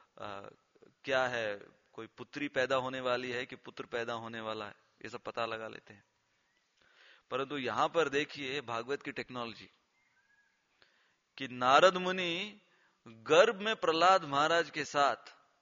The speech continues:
वहां तक network पहुंच गया उनका। <laughs> कि वहां पर भागवत कथा प्रहलाद महाराज को सुना रहे हैं, और प्रहलाद महाराज,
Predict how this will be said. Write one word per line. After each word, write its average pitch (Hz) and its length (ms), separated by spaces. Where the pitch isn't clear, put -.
वहां 120 260
तक 165 180
network 135 400
पहुंच 113 240
गया 98 200
उनका। - 320
<laughs> 120 760
कि 123 120
वहां 117 360
पर 160 160
भागवत 127 420
कथा 127 280
प्रहलाद 117 380
महाराज 117 320
को 117 100
सुना 110 300
रहे 104 120
हैं, 104 80
और 117 60
प्रहलाद 135 420
महाराज, 127 500